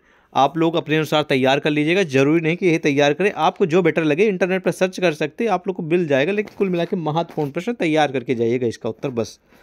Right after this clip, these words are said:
अगला भी क्वेश्चन बहुत ही महत्वपूर्ण, कई बार परीक्षा में आ चुका है कि भू संतुलन सिद्धांत से आप क्या समझते हैं, ठीक है। सामान्य भाषा में कहा गया है कि पृथ्वी पर विभिन्न भार के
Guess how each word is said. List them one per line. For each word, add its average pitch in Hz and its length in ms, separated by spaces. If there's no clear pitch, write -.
अगला 160 220
भी 185 100
क्वेश्चन 180 240
बहुत 156 240
ही 170 60
महत्वपूर्ण, 160 460
कई 147 140
बार 147 120
परीक्षा 143 300
में 139 100
आ 139 60
चुका 143 220
है 151 40
कि 147 80
भू 131 220
संतुलन 135 420
सिद्धांत 120 500
से 117 100
आप 107 140
क्या 110 120
समझते - 380
हैं, - 100
ठीक 156 120
है। 110 80
सामान्य 185 380
भाषा 180 300
में 180 120
कहा 151 220
गया 160 120
है 170 60
कि 165 60
पृथ्वी 151 340
पर 156 160
विभिन्न 143 340
भार 127 320
के 160 260